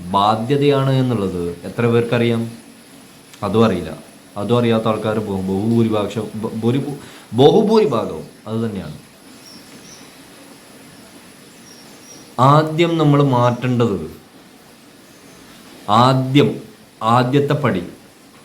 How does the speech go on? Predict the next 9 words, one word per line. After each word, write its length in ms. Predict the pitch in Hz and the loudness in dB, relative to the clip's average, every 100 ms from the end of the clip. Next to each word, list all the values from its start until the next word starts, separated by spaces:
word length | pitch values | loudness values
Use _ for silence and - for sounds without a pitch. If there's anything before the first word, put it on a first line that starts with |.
| - - 127 123 | -20 -8 0 2
നാം 180 | 131 135 127 | 4 4 4
മാറ്റേണ്ടത് 720 | 117 120 120 135 123 113 95 78 - - - - - - - - - - - - 135 | 4 2 0 -2 0 0 -4 -8 -16 -20 -20 -20 -20 -20 -20 -20 -20 -20 -20 -4 2
നമുക്കെല്ലാം 840 | 151 170 170 165 165 170 170 165 160 127 123 | 4 4 2 4 4 6 4 4 2 2 2
അറിയാം 500 | 123 131 143 135 98 - - - _ _ _ _ _ _ 123 131 | 4 2 2 0 -4 -10 -20 -20 _ _ _ _ _ _ -2 2
എന്നുള്ള 360 | 143 143 143 143 139 | 4 6 4 4 2
ഒരു 120 | 139 143 | 0 -2
ചിന്താഗതി. 540 | 131 98 95 90 - - - - - - - - - - - - - - - - 120 | -4 -2 -2 -4 -8 -14 -20 -20 -20 -20 -20 -20 -20 -20 -20 -20 -20 -20 -20 -2 2
എല്ലാം 340 | 143 156 165 147 | 4 4 4 2
നമുക്കറിയാം 540 | 123 117 131 95 85 | 2 0 -2 -4 -4